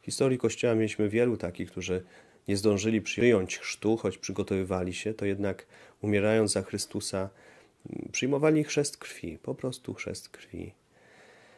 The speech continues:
I dzisiaj nie mówimy, że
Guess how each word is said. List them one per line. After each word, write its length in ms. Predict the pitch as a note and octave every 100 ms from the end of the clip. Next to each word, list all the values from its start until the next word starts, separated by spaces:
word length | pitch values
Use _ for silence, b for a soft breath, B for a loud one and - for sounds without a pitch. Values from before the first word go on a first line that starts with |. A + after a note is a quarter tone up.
| b b b _
I 340 | A2 G#2+ G#2 G#2
dzisiaj 520 | A2+ B2 A#2 A2+ G#2+ B B B B B B B B B B _ _ _ b b b b b b b _ -
nie 140 | G#2+
mówimy, 480 | A2+ A2 D3 E3+ -
że 260 | F#2+ F2